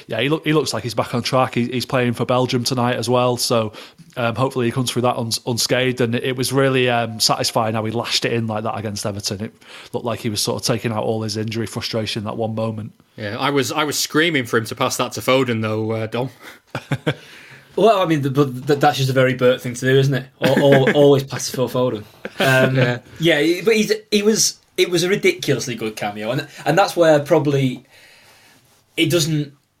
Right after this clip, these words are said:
Speaker 3: in a comparison, 'cause he came on for Sterling, it doesn't do Raheem too many favours that he kind of sort of flailed away a bit, you know, having shots from places he wouldn't normally shoot from, Sterling.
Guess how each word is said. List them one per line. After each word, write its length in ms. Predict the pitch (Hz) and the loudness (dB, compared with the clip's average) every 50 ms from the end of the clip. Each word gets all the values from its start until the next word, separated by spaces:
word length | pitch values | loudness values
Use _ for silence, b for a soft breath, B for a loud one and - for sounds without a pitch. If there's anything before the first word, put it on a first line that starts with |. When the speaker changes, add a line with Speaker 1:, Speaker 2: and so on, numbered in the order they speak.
| _ _ _ - | _ _ _ -4
Speaker 3:
in 120 | 160 156 | 0 2
a 60 | 156 147 | 2 2
comparison, 540 | 151 151 135 131 156 151 156 151 139 135 | 2 0 0 2 4 4 4 4 2 0
'cause 60 | 127 135 | 0 -2
he 80 | 139 | -2
came 260 | 135 - 139 135 135 | 0 2 0 2 2
on 140 | 135 135 135 | 2 2 2
for 80 | 135 131 | 0 0
Sterling, 340 | - - 127 123 117 117 117 | 0 0 0 0 0 0 -4
it 120 | 120 123 | -4 2
doesn't 440 | 147 143 135 139 135 131 131 - 135 | 2 4 4 4 2 0 -2 -4 0
do 160 | 147 143 139 | 2 2 4
Raheem 300 | 131 127 131 127 127 123 | 4 2 2 0 0 0
too 200 | 120 - 139 131 | 0 2 2 2
many 180 | 123 120 120 117 | 2 -2 -4 -2
favours 380 | - 135 127 131 127 117 113 | 0 0 2 2 0 -2 -4
that 80 | 123 131 | -4 -2
he 160 | 135 135 135 | -2 0 0
kind 300 | 135 135 123 123 123 123 | 2 0 0 0 0 0
of 320 | 120 113 113 110 - - _ _ _ _ _ _ _ _ _ _ _ _ _ _ _ _ _ _ _ | 0 0 0 -2 -8 -14 _ _ _ _ _ _ _ _ _ _ _ _ _ _ _ _ _ _ _
sort 200 | - 135 151 127 | -6 -6 -4 -4
of 80 | 131 - | -4 -6
flailed 420 | - - 156 156 151 143 135 131 | 0 2 4 4 6 4 4 4
away 260 | 123 123 131 131 135 | 2 4 4 6 6
a 60 | 131 120 | 4 2
bit, 200 | - 117 113 117 | 2 0 -2 0
you 80 | 117 | -2
know, 60 | 110 | -2
having 220 | 117 127 123 127 123 | -2 -2 -2 0 0
shots 360 | - - 147 139 135 - - | 0 2 2 0 0 -4 -4
from 200 | - 143 127 117 | -4 -2 -2 0
places 320 | 127 135 131 127 123 123 | 0 0 0 0 0 -4
he 80 | 123 123 | -4 -4
wouldn't 200 | 120 123 127 120 | -4 -6 -6 -6
normally 280 | 123 120 120 117 117 110 | -6 -4 -4 -4 -4 0
shoot 240 | - 147 151 151 | 2 2 2 2
from, 200 | 151 127 113 107 | 2 -4 -6 -6
Sterling. 360 | 107 - 113 107 104 101 95 | -6 -6 -4 -4 -4 -6 -8